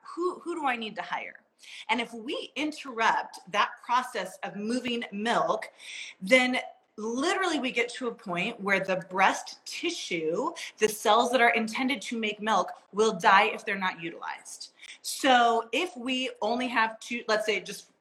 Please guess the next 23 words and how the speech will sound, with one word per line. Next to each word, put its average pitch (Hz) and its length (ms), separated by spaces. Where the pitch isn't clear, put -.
two 330 180
chefs, - 420
like, 202 140
I 214 60
know 220 100
this 196 200
is 170 60
just 208 140
an 214 100
analogy, 170 340
but 180 180
let's 240 140
say 254 100
we 226 140
have 233 180
only 226 200
two 220 180
chefs, - 460
okay? - 280
And 208 420
at 226 240
some 403 140
point, 190 380